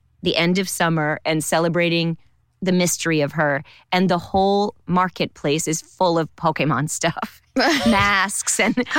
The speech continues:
Speaker 2: didn't
Speaker 1: all
Speaker 2: notice
Speaker 1: these
Speaker 2: that.
Speaker 1: great things. Yes.
Speaker 2: I didn't notice that at all.
Speaker 1: <laughs> It's all, it's just amazing. And in this episode, they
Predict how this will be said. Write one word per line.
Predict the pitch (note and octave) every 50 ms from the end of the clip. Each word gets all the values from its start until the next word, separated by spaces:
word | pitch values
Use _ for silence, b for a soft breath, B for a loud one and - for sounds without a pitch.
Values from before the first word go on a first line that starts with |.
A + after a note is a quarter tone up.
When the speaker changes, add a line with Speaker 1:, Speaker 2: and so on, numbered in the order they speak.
| F#4
Speaker 2:
didn't | A#4 B4
Speaker 1:
all | A#4 -
Speaker 2:
notice | - E4 G4+ A4 A4+ G#4+
Speaker 1:
these | A#3 G3+ G#3
Speaker 2:
that. | G#3 A3+
Speaker 1:
great | A3+ G#3 G#3 - -
things. | - G#3 G3 F3+ G3+ F#3 - - _ _ _ -
Yes. | E4 G4 -
Speaker 2:
I | - -
didn't | D#4 F4+ F#4 E4+ E4+
notice | C#4+ C4+ C#4 C#4 D#4 -
that | - B3+ B3
at | A#3+ A#3+ A3+
all. | A#3+ B3 B3+ A#3+ G3 E3 D#3+ -
Speaker 1:
<laughs> | B4+
It's | A4+ - - - -
all, | A4+ A#4+ A4 G#4 C5 - _ - B B B B B B
it's | - D#4 - -
just | - G4+ G#4 - -
amazing. | F4+ D4+ C4+ B3+ C4+ C#4 B3+ C4 A#3+ A#3 -
And | B3+ B3+ B3 - B B B B B
in | - C4 C4
this | C4 D4+ F4 - -
episode, | C4 A#3 G#3 A3+ G#3 - G#3+ G#3 G3+
they | F#3+ G3 G3